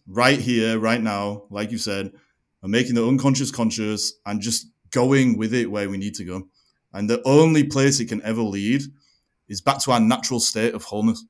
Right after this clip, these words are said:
And when we get there, it's exactly like you said, we have so much more power, so much more grace, we have so much more trust. We basically become unshakable because what's real is always real, and that's just it.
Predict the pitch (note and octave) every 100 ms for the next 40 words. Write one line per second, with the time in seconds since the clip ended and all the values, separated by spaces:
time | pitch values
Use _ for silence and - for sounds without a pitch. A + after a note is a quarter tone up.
0 | _ F#2+ B2+ B2+ A#2+ D3+ B2+ A2 A#2+ B2
1 | _ _ _ _ _ _ G2+ A#2 A2 C3+
2 | C#3 C3 A#2+ A2 A2 A#2 G#2+ G2+ G#2 C3+
3 | C3+ B2 A#2+ G#2+ - A2 A#2 A#2 A#2 A2+
4 | A#2 A#2 A2 G#2+ - G#2 G#2+ A2 - -
5 | _ _ _ - G#2 - C3 A#2 A#2+ A#2
6 | - B2 B2 - A2+ A#2 C#3 D#3+ D#3+ D#3
7 | C#3+ A2 B2+ A#2 A2+ - A2 A#2 B2 F#2+
8 | - _ _ - F#2+ A2+ C3+ C#3 A#2+ C#3
9 | C3+ B2 G2+ - A2 C3+ A2+ F#2 F#2+ F#2
10 | F2+ - _ _ _ _ F2+ G#2+ G2+ -
11 | - A2 A2+